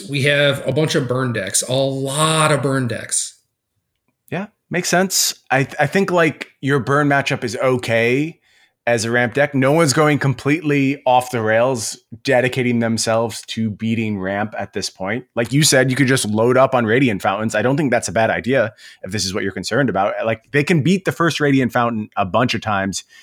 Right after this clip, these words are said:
Speaker 2: You have a second one, though. It gets much, much harder.
Speaker 1: Yeah, I mean, that, that, that increases the consistency of which you draw it or find it. Uh, obviously, the more Karus you have, the better also.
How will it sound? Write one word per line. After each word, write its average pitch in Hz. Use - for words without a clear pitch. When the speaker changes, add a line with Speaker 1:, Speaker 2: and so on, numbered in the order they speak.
Speaker 2:
You 120
have 160
a 151
second 135
one, 95
though. 95
It 92
gets -
much, 98
much 95
harder. 85
Speaker 1:
Yeah, 254
I 220
mean, 214
that, 208
that, -
that 202
increases 220
the 180
consistency 165
of 123
which 139
you 135
draw 127
it 143
or 139
find 127
it. 156
Uh, 123
obviously, 135
the 127
more 131
Karus 127
you 135
have, 131
the 139
better 123
also. 147